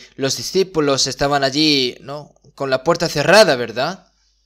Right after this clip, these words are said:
Como el Jesús resucitado es un cuerpo espiritual que puede entrar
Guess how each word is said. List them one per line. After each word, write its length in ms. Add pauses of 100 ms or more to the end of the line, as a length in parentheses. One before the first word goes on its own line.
(580)
Como 340
el 120
Jesús 400
resucitado 580
es 160
un 100
cuerpo 360
espiritual 720
que 100
puede 400
entrar 560